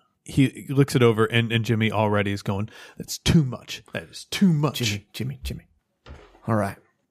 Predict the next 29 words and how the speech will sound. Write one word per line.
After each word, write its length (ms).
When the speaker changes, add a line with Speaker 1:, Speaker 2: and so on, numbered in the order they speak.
Speaker 2:
What's 200
on 80
the 80
list? 340
Speaker 1:
You 200
can 200
see, 580
like, 440
people 540
are 180
complaining 480
about 200
chickens 440
disappearing. 680
Speaker 2:
Mm-hmm. 80
Speaker 1:
People 280
complain 420
about 140
a 40
pair 240
of 240
boots 640
that 140
have 100
disappeared, 720
a 80
blanket. 1040
There's, 640
like, 300